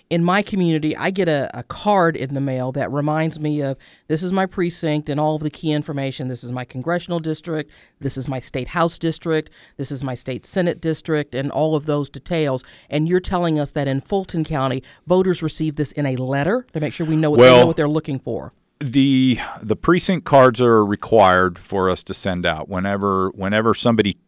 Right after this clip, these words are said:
Speaker 2: updates their registration or is, has a new registration or we change the polling location, we send out those precinct cards. Over time, we've found that about twenty-five to thirty percent of those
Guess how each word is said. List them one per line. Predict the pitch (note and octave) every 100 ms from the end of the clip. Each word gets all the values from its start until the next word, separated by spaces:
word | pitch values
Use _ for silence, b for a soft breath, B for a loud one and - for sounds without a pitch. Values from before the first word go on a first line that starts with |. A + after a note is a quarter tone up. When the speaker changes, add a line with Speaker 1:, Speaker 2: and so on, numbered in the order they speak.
| -
Speaker 2:
updates | A#2+ A#2 - A2+ G#2
their | - G#2+
registration | G2+ G2+ F#2+ - A2 G2+ - G2+ G2 G2+
or | F#2 F2+ E2+ E2 A2
is, | F#2 -
has | G#2 F#2
a |
new | F#2+ G#2+
registration | G#2+ G#2 G2 - G#2 F#2+ G2+ E2
or | F#2 F#2
we | F2 G#2
change | G2 - G#2+ G2
the | -
polling | - B2+ A#2+ F2
location, | E2 F#2 E2+ F2 - B B B B
we | A#2
send | - B2 A2+
out | G2+
those | G2 -
precinct | - B2 - E2+ -
cards. | E2+ D#2 D2 - B B B B B B B B B B B B
Over | C3+ C#3 C3+
time, | B2+ A#2 A#2 A2+ A2 B
we've | A#2 G#2+ F#2
found | - G#2+ G2+ G2+ G2
that | E2+ F#2+ F2 - _ _ - - B B _ -
about | G#2 C#3 D3+ -
twenty-five | - C3+ C3 - A#2+ A2+
to | F#2+
thirty | - A2+ G2+
percent | - E2+ A2 G2+
of | F2+
those | F2 F2 E2